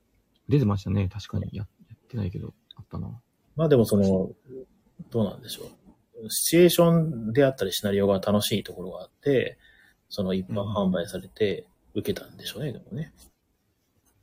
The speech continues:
Speaker 1: そうですね。
Speaker 2: うんうん。
Speaker 1: なんか、そうそう、なんか、なんだろうな、その当時、その、一番先端を走ってた時の頃って、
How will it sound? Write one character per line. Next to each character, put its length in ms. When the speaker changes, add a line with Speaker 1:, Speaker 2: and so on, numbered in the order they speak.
Speaker 1:
そ 100
う 60
で 80
す 120
ね。 300
Speaker 2:
う 20
ん 40
う 40
ん。 20
Speaker 1:
な 80
ん 40
か、 260
そ 160
う 40
そ 140
う、 40
な 80
ん 20
か、 180
な 60
ん 60
だ 60
ろ 80
う 40
な、 60
そ 140
の 160
当 240
時、 300
そ 120
の、 720
一 220
番 140
先 220
端 160
を 40
走 240
っ 140
て 220
た 160
時 340
の 120
頃 200
っ 40
て、 300